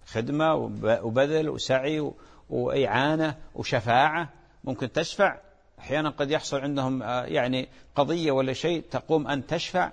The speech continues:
صدقني بأنك ستأسر قلوب هؤلاء وتتسلل إلى أنفسهم فتأسرها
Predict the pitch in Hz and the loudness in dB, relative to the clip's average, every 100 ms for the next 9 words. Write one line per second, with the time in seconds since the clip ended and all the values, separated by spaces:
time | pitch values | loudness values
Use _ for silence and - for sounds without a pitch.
0 | - - - - 143 170 160 143 131 139 | -8 -20 -8 -4 0 0 0 -2 -2 -2
1 | 135 131 - 135 135 - - - - - | -2 -4 0 0 0 -4 -18 -20 -20 -4
2 | 175 117 - 127 - 131 143 120 117 107 | -2 -2 -2 -4 0 2 4 4 2 0
3 | 104 110 110 107 - - - - - 117 | 2 4 4 2 -4 -18 -20 -20 -6 -4
4 | 123 - 123 151 147 127 120 120 113 110 | -4 -6 -2 0 2 2 2 2 2 0
5 | 131 117 113 107 110 - 113 - 127 120 | -4 -4 -2 -2 -4 -4 -4 -2 2 2